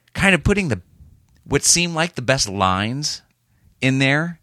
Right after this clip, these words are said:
from the people that are, you know, these great actors that we're watching. They turn around, they say stuff, and you go,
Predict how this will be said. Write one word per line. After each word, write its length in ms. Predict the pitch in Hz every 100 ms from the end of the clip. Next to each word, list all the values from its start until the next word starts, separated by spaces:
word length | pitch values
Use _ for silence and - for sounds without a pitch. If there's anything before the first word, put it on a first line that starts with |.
| _ _ _
from 220 | - 123
the 80 | 117
people 300 | 110 135 131
that 140 | 127 107
are, 160 | 104 - 98 113
you 120 | 135
know, 120 | 107
these 180 | 95 117
great 260 | - 143 135
actors 340 | 143 - 139
that 120 | 123
we're 100 | 92
watching. 520 | 107 110 120 143 147 143 - _
They 100 | 123
turn 220 | 143 175
around, 160 | 156 131
they 80 | 113
say 200 | - 127
stuff, 260 | - 147 135
and 100 | 113
you 60 |
go, 160 | 98